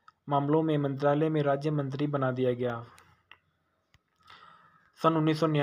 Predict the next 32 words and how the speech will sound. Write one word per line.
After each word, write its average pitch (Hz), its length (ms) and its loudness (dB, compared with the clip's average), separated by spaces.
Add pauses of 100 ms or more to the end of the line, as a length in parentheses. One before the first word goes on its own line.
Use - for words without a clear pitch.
(120)
निन्यानवे 143 580 0
में 170 140 -2
उनको 156 380 0
फिल्मों 151 380 -2
में 151 320 -2 (340)
उनके 147 320 -2
तीस 160 360 -8
वर्ष 147 180 0
से 156 160 -2
भी 160 140 -4
ज़्यादा 147 380 0
समय 151 400 -4
के 151 140 -6
योगदान 143 400 0
के 151 120 -2
लिए 156 140 0
फिल्म 143 280 -4
फेयर 143 160 -4
पुरस्कार 151 520 -2
और 147 140 0
लाइफटाइम 139 400 -2
अचीवमेंट 147 500 -4
अवार्ड 135 260 2
से - 200 -18
सम्मानित 131 380 -4
किया 143 220 0
गया। 156 180 0
दो 147 180 -2
हज़ार 135 160 2
अठारह 139 400 0
में 160 140 -4
उन्हें 156 380 -4